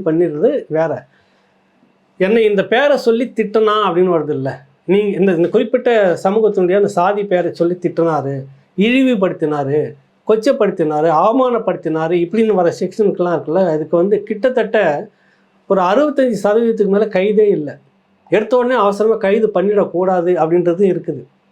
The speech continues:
விசாரிக்கணும். ஒரு இது வரைக்கும் பார்த்தீங்கன்னா இந்த மாதிரி வழக்குகள் ஒரு அறுபத்தஞ்சு சதவீதத்துக்கு மேல கைது இல்ல. மீதி ஒரு முப்பத்தஞ்சு சதவீதம் தான் இந்த மாதிரி எதனா வேற வேற காரணங்களுக்கு நோக்கத்துக்காக கைது செய்யப்பட்டிருப்பாங்க ப்ரெஷர் போட்டு. இதை வந்து பொதுவா இந்த மாதிரி,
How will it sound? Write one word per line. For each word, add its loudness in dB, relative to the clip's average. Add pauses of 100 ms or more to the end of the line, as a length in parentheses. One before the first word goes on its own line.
(420)
விசாரிக்கணும். 0
ஒரு 0 (140)
இது 0
வரைக்கும் 0
பார்த்தீங்கன்னா 2
இந்த 0
மாதிரி 2
வழக்குகள் 2
ஒரு 2
அறுபத்தஞ்சு 0
சதவீதத்துக்கு 0
மேல 0 (120)
கைது 0
இல்ல. -4 (1800)
மீதி 2
ஒரு 2
முப்பத்தஞ்சு 0
சதவீதம் 2
தான் 2
இந்த 2
மாதிரி 2
எதனா 0 (180)
வேற 2
வேற -2 (120)
காரணங்களுக்கு 2
நோக்கத்துக்காக -2
கைது 2
செய்யப்பட்டிருப்பாங்க -2
ப்ரெஷர் -2
போட்டு. -12 (160)
இதை 2
வந்து -2 (100)
பொதுவா 0 (500)
இந்த 2 (100)
மாதிரி, 0